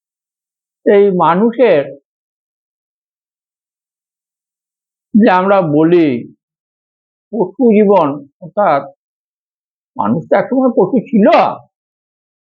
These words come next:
তো যার ফলে পশু প্রবৃত্তিটাও মানুষের মধ্যে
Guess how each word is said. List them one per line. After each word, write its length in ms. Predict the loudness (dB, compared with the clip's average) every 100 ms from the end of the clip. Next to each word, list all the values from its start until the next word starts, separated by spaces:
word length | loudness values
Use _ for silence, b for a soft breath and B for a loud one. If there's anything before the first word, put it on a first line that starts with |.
| _ _ _ _ _
তো 100 | 0 2
যার 180 | 2 2
ফলে 240 | 2 2 0 -4 _ _ _ _ _ _ _ _ _ _ _ _ _ _ _
পশু 220 | -2 0 0
প্রবৃত্তিটাও 600 | 2 0 0 0 0 0 -6 -14 _ _
মানুষের 300 | -4 -2 -2 -2
মধ্যে 200 | -2